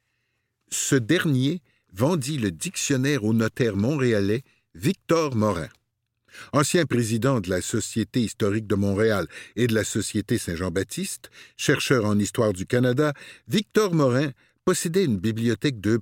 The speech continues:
plus de dix mille volumes qui contenait, en plus de documents en langue autochtone,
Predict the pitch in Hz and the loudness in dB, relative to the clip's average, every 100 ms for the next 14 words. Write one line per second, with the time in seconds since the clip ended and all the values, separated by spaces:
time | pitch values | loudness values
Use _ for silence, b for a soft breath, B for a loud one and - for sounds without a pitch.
0 | - 135 147 104 95 80 - 156 147 123 | -4 -6 -6 -4 -4 -4 -6 -2 -2 -2
1 | 85 98 92 120 117 - - 175 156 - | -2 -2 0 -2 -2 -8 -6 -4 -4 -4
2 | 170 139 78 85 - 98 107 76 73 85 | -2 -2 -4 -12 -10 -4 -4 -4 -6 -6
3 | - 95 107 117 73 78 92 78 80 101 | -8 -2 0 0 -2 -4 -6 -6 -6 -8
4 | - 147 147 | -2 0 0